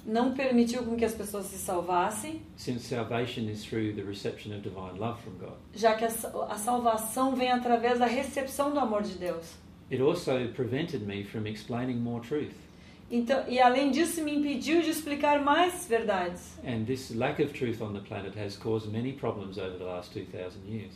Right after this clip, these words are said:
Speaker 1: E essa falta de verdade no planeta causou muitos problemas durante esses dois mil anos.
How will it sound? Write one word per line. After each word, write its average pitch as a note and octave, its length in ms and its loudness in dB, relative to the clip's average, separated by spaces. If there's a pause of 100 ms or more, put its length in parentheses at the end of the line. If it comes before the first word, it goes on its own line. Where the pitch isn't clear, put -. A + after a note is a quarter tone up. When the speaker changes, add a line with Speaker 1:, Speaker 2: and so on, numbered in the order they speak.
Speaker 1:
E G#3+ 160 4
essa A#3 240 6
falta C4+ 480 4
de A#3 140 0
verdade A3+ 520 4
no A#3 120 2
planeta A#3 360 0
causou A#3+ 320 4
muitos C#4 380 6
problemas B3+ 480 4
durante A3 220 4
esses G#3 280 -8
dois G3 200 2
mil F#3+ 220 -2
anos. F3 280 -6